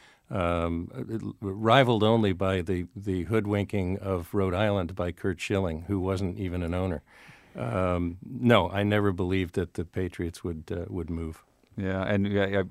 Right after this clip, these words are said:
Speaker 2: we probably shouldn't have believed it here either, but, uh,
Speaker 1: No,
Speaker 2: but
Speaker 1: well, well, it, it's, it's such, it's such a
Speaker 2: <laughs>
Speaker 1: classic, uh, song and dance. You know, you threaten to go somewhere in order to get something that you want, and, and Robert Kraft certainly got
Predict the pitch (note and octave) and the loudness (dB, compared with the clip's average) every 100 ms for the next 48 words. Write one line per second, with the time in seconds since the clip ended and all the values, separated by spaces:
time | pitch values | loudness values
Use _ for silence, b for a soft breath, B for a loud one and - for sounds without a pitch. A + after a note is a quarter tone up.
0 | - B - A#2 B2+ A2+ A#2 - B2 A#2 | -8 B 0 6 8 8 6 4 4 4
1 | G#2 A2 A2 G#2 B2 A2+ A2 G#2 G2 F2 | 4 4 6 4 6 6 6 6 4 4
2 | G2 - G#2 F#2+ G2 A3 F#3 G3 F3+ G3 | 0 2 2 2 8 10 10 6 6 6
3 | F3 F#3+ F#3 F3+ - F3+ D#3 G3 E3 D#3+ | 6 4 4 0 2 0 4 2 4 2
4 | - G#3 F3 - F#3 F#3 G3 - C#3+ - | 4 4 2 0 4 6 6 4 -2 -2
5 | - C3+ B2+ B2+ - D#3+ D3+ C3 A#2 D3+ | -4 -2 2 0 6 8 8 8 6 6
6 | D#3+ G#2+ - B2+ A#2 A#2+ A2+ A2 - D3 | 6 4 0 2 4 4 2 0 4 4
7 | D3+ A#2+ A#2 B2 C3 C#3 C3+ A2 G2+ G2+ | 6 2 4 4 4 4 2 4 4 4
8 | G#2 G#2+ A2+ A#2 G2+ G#2+ G#2 - A2 A2 | 2 2 2 2 0 0 0 0 0 0
9 | G#2 G2+ - G#2 A#2 D3 A#2 - G#2+ G2 | -2 -2 0 0 4 4 4 2 -2 0
10 | G2 A2 G#2+ G2 G2 F#2+ G#2+ A#2+ A#2 - | 0 0 0 2 0 2 2 2 0 0
11 | G#2+ A2+ - - A2 G#2+ G#2+ G#2 F#2+ G#2 | 0 0 -2 -4 -2 0 0 0 0 2
12 | A2 | 0